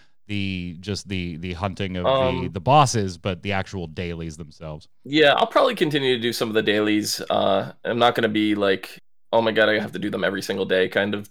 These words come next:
Speaker 2: deal. I'll probably try to do 'em every day, but if I can't, I'm not gonna go nuts over it, just mainly 'cause I can get extra pets. When you get the, uh, the, the pre-launch event, stuff like this, the pet is a limited thing. It's, you, once the event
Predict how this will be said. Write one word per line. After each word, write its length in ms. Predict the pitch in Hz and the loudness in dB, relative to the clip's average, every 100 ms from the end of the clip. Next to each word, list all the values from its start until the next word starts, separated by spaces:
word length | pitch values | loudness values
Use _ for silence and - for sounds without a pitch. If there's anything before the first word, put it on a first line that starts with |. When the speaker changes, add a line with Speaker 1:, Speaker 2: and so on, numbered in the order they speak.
| - | -8
Speaker 2:
deal. 360 | 110 110 117 | 0 2 2
I'll 100 | - | -2
probably 380 | - - 165 120 | -2 4 4 4
try 400 | - - 120 104 | 0 0 4 6
to 80 | 123 | 4
do 160 | 139 156 | 2 2
'em 100 | 156 | 4
every 160 | 160 160 | 2 2
day, 240 | 165 165 | 4 4
but 140 | 131 120 | 2 -4
if 100 | - | -4
I 80 | |
can't, 360 | 180 92 101 98 - | -4 -2 -2 -2 -6
I'm 120 | 95 | -6
not 180 | 85 - | -6 -6
gonna 280 | 82 82 - - - | -6 -6 -8 -20 -16
go 140 | - 98 | -6 -2
nuts 280 | 95 85 104 | -2 -2 -2
over 220 | 101 107 | 0 0
it, 160 | 98 - | 0 -4
just 220 | 98 104 | -8 0
mainly 320 | 95 101 101 | 0 0 -2
'cause 260 | 101 98 98 | -2 -2 -4
I 80 | |
can 160 | - 90 | -6 -6
get 160 | 98 - | -6 -4
extra 340 | - 92 - 110 | -4 -4 -4 -8
pets. 580 | - 131 - - - - | 0 0 0 -6 -8 -8
When 380 | - 92 101 104 - - - - | -2 -2 -2 -8 -16 -20 -20 -8
you 100 | 107 | 2
get 180 | 120 - | 2 2
the, 240 | 113 110 | 2 6
uh, 260 | 101 92 - - - - - - - | 8 6 4 -2 -20 -20 -20 -20 -4
the, 200 | - - - - | -4 -4 -16 -8
the 80 | |
pre-launch 460 | 90 - 113 110 107 | -6 -2 2 4 2
event, 260 | 101 98 - | 0 -2 -2
stuff 220 | 104 98 | -4 -2
like 160 | 101 | -2
this, 220 | 98 95 - | 0 0 0
the 100 | - | -2
pet 240 | 113 - | 0 0
is 80 | 98 | -2
a 40 | |
limited 460 | 87 101 98 92 - - | -2 0 0 -2 -6 -6
thing. 300 | - 78 90 - | -2 -2 -4 -14
It's, 300 | - - - - - | -18 -14 -14 -16 -20
you, 140 | - - - - - - - | -16 -16 -16 -20 -20 -20 -6
once 400 | 110 110 - - | 0 0 0 -6
the 180 | - 117 | 0 2
event 260 | 107 107 | 4 2